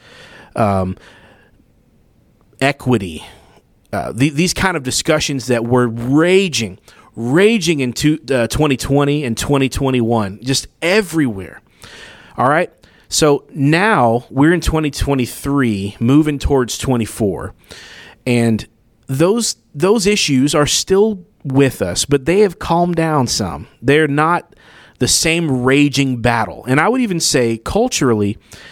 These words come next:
um, the, the conservative position on those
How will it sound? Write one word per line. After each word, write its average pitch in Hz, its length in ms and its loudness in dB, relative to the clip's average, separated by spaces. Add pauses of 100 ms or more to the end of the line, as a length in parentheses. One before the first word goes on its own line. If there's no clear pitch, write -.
(400)
um, 107 520 0 (1120)
the, 147 180 0
the 143 180 -2
conservative 175 920 2
position 120 520 0
on 104 160 0
those 95 500 -2